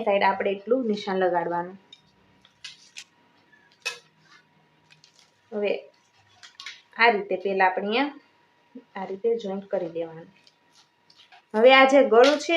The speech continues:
ત્યાં સવા ઇંચ જેટલું આપણે ઉપરથી ગોળાઈ દેવાની છે. કારણ કે જ્યારે આપણે ગળાપટ્ટી લગાડીએ ત્યારે સવા ઇંચ જેટલું કવર થઈ જાય એટલા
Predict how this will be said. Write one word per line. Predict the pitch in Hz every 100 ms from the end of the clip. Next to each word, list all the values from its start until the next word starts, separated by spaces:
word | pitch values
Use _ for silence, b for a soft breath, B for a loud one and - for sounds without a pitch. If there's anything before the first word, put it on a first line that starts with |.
| 320
ત્યાં | 262 220 -
સવા | 262 285 277
ઇંચ | 240
જેટલું | 240 247 240
આપણે | 233 208 226
ઉપરથી | - 233 - 208
ગોળાઈ | 190 190 185 185
દેવાની | 185 185 190
છે. | 208 - b b _ -
કારણ | 233 240 233
કે | 214
જ્યારે | 226 226
આપણે | 220 220 208
ગળાપટ્ટી | 208 233 254 247 240
લગાડીએ | 254 269 254 196 208
ત્યારે | 196 196 226
સવા | 226 220
ઇંચ | 202 202
જેટલું | 202 233 277 277 226
કવર | 190 180 -
થઈ | 190
જાય | 185 175
એટલા | 180 170